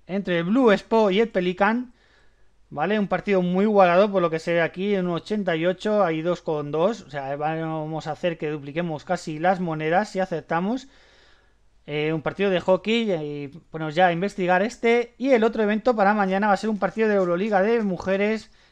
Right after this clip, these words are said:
que se juega a las diecisiete cuarenta y cinco entre el Gul Angel Kosice y el E B S Lille Metropol. Aquí parece que lo... hay mayor diferencia entre los dos equipos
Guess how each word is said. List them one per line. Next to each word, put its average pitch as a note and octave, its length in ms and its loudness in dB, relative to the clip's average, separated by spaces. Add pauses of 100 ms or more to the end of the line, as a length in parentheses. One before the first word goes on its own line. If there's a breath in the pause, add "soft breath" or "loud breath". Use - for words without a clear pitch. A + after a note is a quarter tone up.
(120)
que - 200 0
se E3+ 160 -6
juega F#3 260 4
a E3+ 60 2
las D#3 160 -2
diecisiete G3 480 -4
cuarenta F3+ 340 -2
y D#3+ 60 -4
cinco F#3+ 480 -2 (320 loud breath)
entre D#3 180 -6
el D#3+ 80 -4
Gul A3 340 0
Angel G#3 440 0
Kosice G#3 540 0
y F3 120 -2
el E3+ 100 0
E F#3+ 120 4
B F3 100 0
S F3+ 260 -2
Lille F3 300 -2
Metropol. C3 560 -10 (680 soft breath)
Aquí D3 260 -4
parece G3 320 2
que F#3+ 80 4
lo... D#3+ 840 4
hay F3 140 0
mayor F3 340 2
diferencia F#3+ 600 0
entre F#3 160 -4
los F3 100 -2
dos G3 140 -2
equipos F#3 580 -2